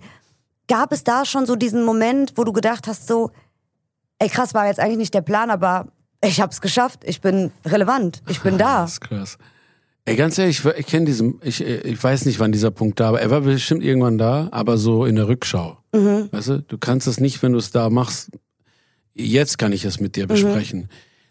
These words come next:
Speaker 2: Die Sache war, du musst wissen, verrückterweise habe ich ja bei Toxic angefangen auf diesen Splash, äh, Videos. Ich hab ein paar Splash-Vlogs gemacht, so. Und, ähm, ich war immer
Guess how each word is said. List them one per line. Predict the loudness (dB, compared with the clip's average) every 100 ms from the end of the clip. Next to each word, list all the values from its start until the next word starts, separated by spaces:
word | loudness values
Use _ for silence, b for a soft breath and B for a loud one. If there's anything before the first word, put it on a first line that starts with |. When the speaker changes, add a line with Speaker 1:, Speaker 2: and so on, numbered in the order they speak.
| _
Speaker 2:
Die | -2
Sache | 0 0 0 0
war, | 2
du | 2
musst | 2 0
wissen, | -2 -2
verrückterweise | -2 0 0 0 2 2 4 2 2 2 2 -2 _ _ _ _ _ _ _
habe | -4 -2
ich | 0 2
ja | 2 2
bei | 0 0
Toxic | -2 -2 -2
angefangen | 0 0 0 0 0 0
auf | -2 -2
diesen | 0 0
Splash, | -2 0 2 2 0 -2
äh, | -2 -2 -2
Videos. | -2 -4 -6 -6 -6
Ich | -4
hab | -4
ein | -2
paar | 0 0
Splash-Vlogs | 0 0 2 0 0 -2
gemacht, | -2 -4 -8
so. | -12 -12 -12 B B B B B B 0
Und, | 2 2 2
ähm, | 0 2 2 0 -2
ich | -4 -2
war | -2
immer | 0 0 0 0 -4